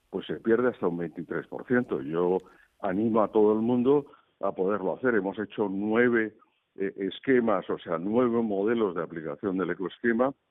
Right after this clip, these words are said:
con lo cual prácticamente la totalidad de agricultores y ganaderos pueden encontrar un ecoesquema al que,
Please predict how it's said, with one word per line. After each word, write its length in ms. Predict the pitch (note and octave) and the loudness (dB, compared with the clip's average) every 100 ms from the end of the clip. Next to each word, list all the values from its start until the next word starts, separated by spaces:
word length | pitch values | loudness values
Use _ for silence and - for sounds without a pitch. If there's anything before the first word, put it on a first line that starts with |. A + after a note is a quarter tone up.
| _ - | _ -10
con 160 | E2 D#2 | -6 -6
lo 80 | |
cual 240 | - G#2+ G#2 | 0 0 2
prácticamente 1000 | A2+ G#2 - G#2 G#2 G2 G#2+ G#2 B2+ B2+ - - - | 2 2 0 -4 -2 0 0 2 4 2 0 -20 -6
la 120 | F2 - | -4 -4
totalidad 640 | D#2+ - F2 E2 F2 G2 | -6 -6 -6 -4 0 0
de 120 | G2 G2 | 2 2
agricultores 680 | F#2+ F2+ F2 G#2+ F#2 F2+ | 0 -4 -6 -2 -2 -2
y 40 | F#2+ | -2
ganaderos 540 | F2+ F2+ F#2+ G#2 A#2 - | -2 2 2 4 2 0
pueden 280 | G#2 G2 F#2+ | -2 0 0
encontrar 600 | F#2+ F#2 E2+ G2 G#2 A2+ - _ _ - | -2 -2 -2 2 2 2 -8 _ _ -4
un 160 | A2+ | 0
ecoesquema 800 | G#2+ G2 F2 - G2 G#2+ A#2+ B2 - | 0 -2 -6 -2 0 2 2 0 -2
al 200 | F2 E2 | -6 -4
que, 360 | F2 D2 D#2 | -6 -4 -4